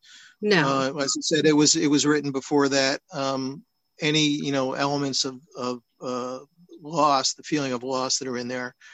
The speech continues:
Speaker 2: are just, are general ones. Um,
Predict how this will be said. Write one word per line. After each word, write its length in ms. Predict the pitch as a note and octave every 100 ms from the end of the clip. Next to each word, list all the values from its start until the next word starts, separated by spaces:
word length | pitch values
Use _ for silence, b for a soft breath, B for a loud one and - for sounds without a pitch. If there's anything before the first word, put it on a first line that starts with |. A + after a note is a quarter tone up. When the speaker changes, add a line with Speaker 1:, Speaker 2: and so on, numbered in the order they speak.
| b _ -
Speaker 2:
are 140 | C#3+
just, 260 | C3+ C#3+ -
are 180 | C#3 C3
general 540 | A#2+ C3 B2+ B2+ B2+
ones. 360 | C3+ B2+ C#3 - _ _ _ _ _
Um, 380 | D#3 C#3+ C3+ C3